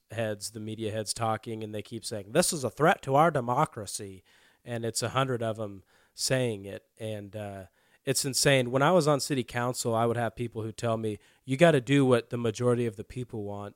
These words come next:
And I would always flip it depending on who I was talking to. If I was talking to a conservative, I could say, "What if it's an abortion clinic?" And then they say, "Uh, uh, uh, uh," you know, or if it's a liberal, you know, "What if it's a anti-abortion clinic?" or whatever, you know? It's,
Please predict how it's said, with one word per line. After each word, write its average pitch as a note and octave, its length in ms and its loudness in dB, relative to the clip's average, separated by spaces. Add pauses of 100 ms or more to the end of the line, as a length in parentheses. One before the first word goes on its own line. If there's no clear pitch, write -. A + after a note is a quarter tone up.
And A#2+ 120 -6
I C#3 80 8
would D3 100 6
always E3 240 6
flip - 320 0
it G#2+ 140 -2
depending B2+ 340 -4
on A2+ 80 -4
who B2 160 -2
I A#2 80 2
was G#2 120 -6
talking A2+ 360 -4
to. A#2 100 -6
If G2+ 100 -6
I A#2 60 0
was A2+ 100 -2
talking A#2+ 320 -2
to B2+ 140 -2
a A2+ 60 -2
conservative, A#2+ 640 -2
I A2+ 80 0
could G#2+ 180 -8
say, A#2 300 0 (260)
"What C3 160 4
if A#2+ 100 -4
it's B2 140 -4
an A#2+ 80 -6
abortion A#2 400 -2
clinic?" G2+ 340 -12 (120)
And A2+ 120 -6
then A#2 140 -2
they A2 140 0
say, A2 280 -2
"Uh, C3+ 260 6 (100)
uh, B2+ 280 6
uh, B2+ 180 0 (120)
uh," B2+ 240 6 (300)
you B2+ 120 0
know, A#2 220 4
or B2 240 4
if A#2 140 0
it's A#2 100 -6
a A#2+ 60 -8
liberal, A#2+ 400 2
you G#2+ 80 0
know, G#2+ 160 -2
"What A2+ 140 0
if A2 120 -6
it's A2+ 180 -6
a G#2 240 -6 (160)
anti-abortion G#2 720 -8
clinic?" G2+ 300 -14
or G#2+ 60 -10
whatever, G#2 280 -10
you G#2+ 120 -6
know? A2 180 0
It's, - 160 -4